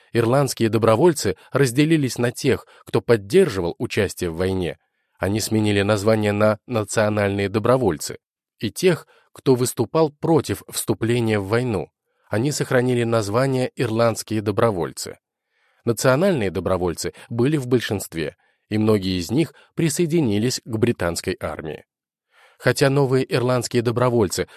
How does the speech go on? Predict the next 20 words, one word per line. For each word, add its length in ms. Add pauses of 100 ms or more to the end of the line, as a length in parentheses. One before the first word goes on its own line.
(100)
остались 460
в 40
меньшинстве, 680 (260)
они 220
были 200
настроены 640 (180)
более 420
воинственно 680 (160)
и 80
начали 420
готовиться 560
к 80
восстанию. 640 (400)
И 240
Р 180
Б 320 (320)
также 340
оказалось 640
активно 540
вовлечено 720